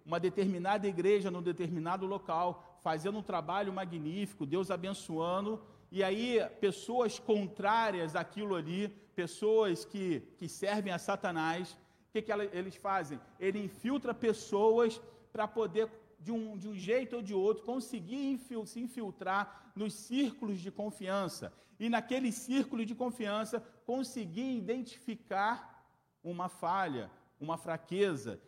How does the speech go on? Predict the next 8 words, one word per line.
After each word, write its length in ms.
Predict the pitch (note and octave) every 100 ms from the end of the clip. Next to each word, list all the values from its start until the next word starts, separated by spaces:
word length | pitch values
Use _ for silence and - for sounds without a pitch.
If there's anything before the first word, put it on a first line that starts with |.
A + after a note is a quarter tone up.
| _
e 100 | D#3
em 140 | F3+ E3+
cima 340 | - F#3 G3
dessa 300 | F#3 F3 F3
fraqueza, 800 | - G3 - D#3+ E3+ F3 G3+ G#3+ - - - _ _ _ _ _ _ _ _ _ _ _
é, 640 | C3+ C#3+ D3 C#3+ C#3 C3 B2
ali 340 | B2 C#3 C#3 D3
conseguir 720 | E3+ - E3 C3 C#3+ D3+